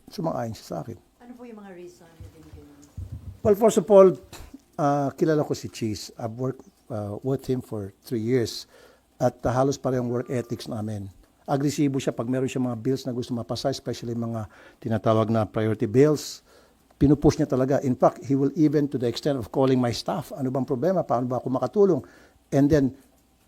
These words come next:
Speaker 1: kuminsan siya pa mismo ang nagpapapirma para mapabilis yung proseso. Isa yun sa mga bagay na, uh, nakita ko sa kanya. That's why sabi ko, although hin-,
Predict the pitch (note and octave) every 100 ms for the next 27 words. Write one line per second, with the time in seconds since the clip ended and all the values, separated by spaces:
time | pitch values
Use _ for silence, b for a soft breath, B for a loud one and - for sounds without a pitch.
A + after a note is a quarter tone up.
0 | _ _ - C#3+ D3+ F3+ E3+ C#3 E3 C#3+
1 | D3+ D3 - F3+ F#3 D3+ C#3 C3+ C#3 C#3+
2 | - C3 D3 F#3 - _ _ _ _ _
3 | _ _ _ _ _ _ _ _ B2+ C#3
4 | C#3 C3+ B2 C3+ B2+ A#2+ C3 - C3 B2
5 | C3 A#2 A2+ G2+ C3+ F#2+ - - _ _
6 | _ _ _ _ _ - B2+ - D3+ -
7 | F3+ F3+ D3+ C#3+ C3 C3 B2+ C3 B2+ A#2+
8 | A2+ G2+ - b b b _ - A#2+ A2+
9 | G#2+ A2+ A#2+ C3 A#2+ B2 A#2 A2 G#2 G#2+
10 | G#2 A#2 A2+ A#2 A2 A#2 G#2+ A2+ A#2 A2
11 | - - D#3 D#3 E3 - B B B D#3
12 | D3+